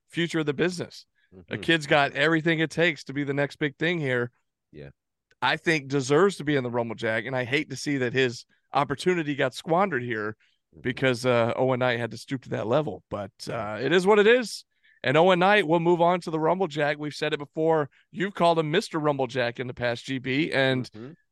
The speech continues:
Speaker 1: he's made, uh, some, had some very impressive showings over the last few years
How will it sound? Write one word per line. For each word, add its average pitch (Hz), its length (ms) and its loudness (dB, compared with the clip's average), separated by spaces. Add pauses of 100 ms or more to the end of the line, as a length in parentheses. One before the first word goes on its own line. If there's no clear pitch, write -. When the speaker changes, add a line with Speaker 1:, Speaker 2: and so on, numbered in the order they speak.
(200)
Speaker 1:
he's 151 380 0
made, 151 340 2
uh, 135 160 2
some, 139 300 -10
had 139 220 -2
some 139 200 -6
very 196 400 4
impressive 131 480 0
showings 117 480 -2
over 117 180 -2
the 113 100 -6
last 113 300 -2
few 127 180 -6
years 117 380 0